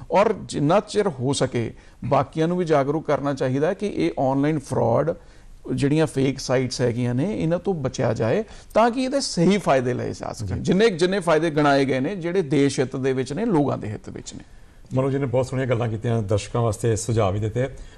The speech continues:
Speaker 2: ਮੈਡਮ, ਅਖੀਰ ਤੇ ਤੁਸੀਂ ਹੁਣ ਸਾਨੂੰ ਦੱਸ ਦਿਓ ਕਿ ਫਾਈਵ ਜੀ ਆ ਰਿਹਾ, ਲਾਂਚ ਹੋ ਗਿਆ, ਦਰਸ਼ਕਾਂ ਨੂੰ ਕੀ ਤੁਸੀਂ, ਅਹ, ਕਹਿਣਾ ਚਾਹੋਗੇ ਕਿ ਇਹਨੂੰ ਕਿਸ ਤਰ੍ਹਾਂ ਅਪਣਾਓ, ਕਿੰਨਾ ਕੁ ਇਹਦਾ ਯੂਜ਼ ਕਰੋ?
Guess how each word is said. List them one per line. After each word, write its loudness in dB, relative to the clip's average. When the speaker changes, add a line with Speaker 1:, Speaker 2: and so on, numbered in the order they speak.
Speaker 2:
ਮੈਡਮ, 2
ਅਖੀਰ 0
ਤੇ 0
ਤੁਸੀਂ -2
ਹੁਣ -2
ਸਾਨੂੰ -2
ਦੱਸ 0
ਦਿਓ 2
ਕਿ 2
ਫਾਈਵ 2
ਜੀ -2
ਆ 0
ਰਿਹਾ, 2
ਲਾਂਚ 0
ਹੋ 0
ਗਿਆ, 2
ਦਰਸ਼ਕਾਂ 2
ਨੂੰ 0
ਕੀ -2
ਤੁਸੀਂ, -4
ਅਹ, -2
ਕਹਿਣਾ 4
ਚਾਹੋਗੇ 0
ਕਿ -8
ਇਹਨੂੰ 0
ਕਿਸ 0
ਤਰ੍ਹਾਂ -2
ਅਪਣਾਓ, -2
ਕਿੰਨਾ 2
ਕੁ 0
ਇਹਦਾ 2
ਯੂਜ਼ -2
ਕਰੋ? -10